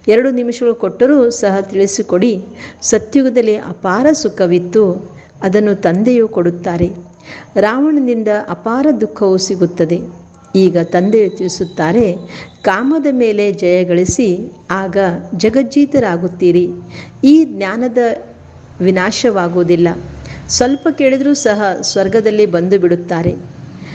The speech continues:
ಅನೇಕರಂತೂ ಪ್ರಜೆಗಳಾಗುತ್ತಾರೆ. ರಾಜನಲ್ಲಿ, ಪ್ರಜೆಗಳಲ್ಲಿ ಪ್ರತಿಯೊಬ್ಬರ ಬುದ್ಧಿಯು ಬೇರೆ ಬೇರೆಯಾಗಿದೆ.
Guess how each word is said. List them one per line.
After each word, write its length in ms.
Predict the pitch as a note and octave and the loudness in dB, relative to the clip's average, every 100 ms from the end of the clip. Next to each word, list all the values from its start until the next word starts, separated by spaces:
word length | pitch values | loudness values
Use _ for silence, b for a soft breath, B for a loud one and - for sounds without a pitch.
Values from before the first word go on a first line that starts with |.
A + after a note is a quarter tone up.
| B B - | B B -2
ಅನೇಕರಂತೂ 800 | G#3 A#3+ D4+ D4+ A#3+ G#3+ - G#3 | 2 4 4 2 0 0 0 0
ಪ್ರಜೆಗಳಾಗುತ್ತಾರೆ. 1040 | G3+ E3 G3 G3 F#3+ F#3 F#3 - F3 F#3 G3 - - B B B | 2 0 0 2 0 0 -2 0 0 0 -4 -14 -16 B B B
ರಾಜನಲ್ಲಿ, 840 | G3+ G#3 B3+ C4+ B3 A3+ G#3 G#3 A3+ | -2 0 0 0 0 0 0 -2 -2
ಪ್ರಜೆಗಳಲ್ಲಿ 880 | - - - F3 F3+ F3+ F3 E3+ E3+ - - B B - | -6 -16 -2 0 2 2 4 2 0 -2 -14 B B 0
ಪ್ರತಿಯೊಬ್ಬರ 600 | A3 - D4+ D4+ C#4+ C4+ | 0 2 2 4 2 2
ಬುದ್ಧಿಯು 600 | F#3+ F3+ F#3 G3 G3 F3 D4 E4 F#3+ | 0 -4 0 0 0 -2 -8 -10 0
ಬೇರೆ 300 | G3 F#3+ F3 | 2 4 2
ಬೇರೆಯಾಗಿದೆ. 840 | E3 D#3+ D#3+ D#3+ E3+ G3 G#3+ | 2 2 2 2 0 0 0